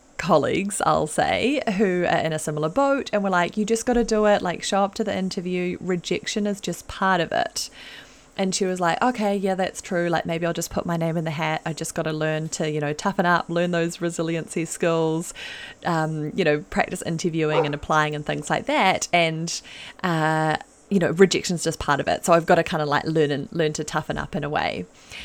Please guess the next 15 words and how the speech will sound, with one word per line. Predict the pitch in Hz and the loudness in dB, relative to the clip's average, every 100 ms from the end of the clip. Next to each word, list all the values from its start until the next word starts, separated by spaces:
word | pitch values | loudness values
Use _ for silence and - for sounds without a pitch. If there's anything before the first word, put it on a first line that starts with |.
| - - - | -16 -18 -4
And | 220 | 0
she | 214 240 | 2 4
came | 254 269 | 4 4
to | 302 | 4
the | 311 | 2
call | - 226 180 175 165 160 160 - | 2 4 6 6 4 2 0 2
and | 180 | 2
we | 180 196 | 2 -2
talked | - - 208 214 254 | 0 4 4 2 0
this | 254 254 | 0 0
through | - 170 156 - - | -2 0 2 0 -2
and | 175 180 | 0 0
we | 180 | 0
realized | 180 185 196 202 202 196 - - | 0 2 4 4 4 2 -4 0
that | 175 165 160 - - | 2 2 0 -2 -4